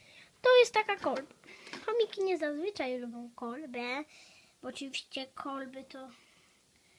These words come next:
No, mój troszkę już zjadł, no, ale nie tak dużo, no, prawie tego nie widać. Okej. Chomik jak ma kolorową kratkę, to może się przyzwyczaić, że może sobie chodzić, bo niby kolory tęczy, on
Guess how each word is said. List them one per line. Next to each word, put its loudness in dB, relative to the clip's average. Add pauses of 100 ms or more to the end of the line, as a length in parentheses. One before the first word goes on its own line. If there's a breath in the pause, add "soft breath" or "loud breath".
(400 soft breath)
No, 4
mój 6
troszkę 6
już 2
zjadł, -2 (220)
no, -4
ale 0
nie -6
tak -6
dużo, -4
no, -12 (400 loud breath)
prawie -6
tego -10
nie -4
widać. -10 (1160 soft breath)
Okej. -2 (440)
Chomik 2
jak 2
ma 8
kolorową 6
kratkę, -4
to 2
może 4
się -2
przyzwyczaić, 2
że 0 (300 loud breath)
może 2
sobie 0
chodzić, -2
bo -8
niby -4
kolory -4
tęczy, -14
on -12